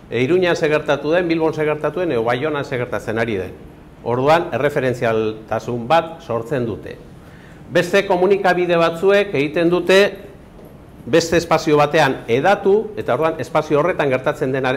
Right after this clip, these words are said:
espazio fisikoaz ari naiz, lurralde fisikoaz ari naiz, e, lurralde horretan gertatzen denaren berri ematen didate, baina ez beste lurralde batzuetan gertatzen denaren berri. Orduan, horiek osatuko lukete, nolabait,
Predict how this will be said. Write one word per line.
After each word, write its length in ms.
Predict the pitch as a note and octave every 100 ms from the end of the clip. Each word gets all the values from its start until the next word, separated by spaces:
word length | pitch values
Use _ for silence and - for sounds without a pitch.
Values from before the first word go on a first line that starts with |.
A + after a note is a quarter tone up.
| B2
espazio 340 | - B2+ G#2+
fisikoaz 540 | - G3 C#3 - G#2
ari 160 | G2 A#2
naiz, 300 | D3 F#3+ G#3
lurralde 360 | A2 A2 A#2 G#2+
fisikoaz 420 | B2 D3+ C#3+ C#3
ari 180 | B2+ C#3
naiz, 240 | E3+ G3 - - - - - -
e, 80 | C#3+
lurralde 560 | C#3+ E3 F3 F3+ F3 -
horretan 420 | D#3 G3+ G3 D3+
gertatzen 400 | D3 F3 E3+ D3
denaren 400 | D3 C#3 C3 C3
berri 180 | D#3+ D#3+
ematen 300 | D3 C#3+ B2+
didate, 360 | C#3+ D#3+ A2 G2+
baina 280 | A2+ D3+
ez 180 | F3 - -
beste 280 | C#3+ C#3+ A#2
lurralde 400 | B2 C3 B2 A2
batzuetan 580 | G#2+ - G#2+ A#2+ B2+ A#2+ G#2
gertatzen 420 | G#2 A2 - G2+
denaren 420 | G2+ G#2 B2 A#2 -
berri. 300 | A2 A2 - -
Orduan, 360 | G#2 A#2+ D#3 D#3+
horiek 240 | C#3 D#3 D#3
osatuko 540 | C#3+ D3 D3 C#3+ D3
lukete, 500 | C3+ C#3 E3 F3 F#3 D#3
nolabait, 360 | A#2 C3+ D#3+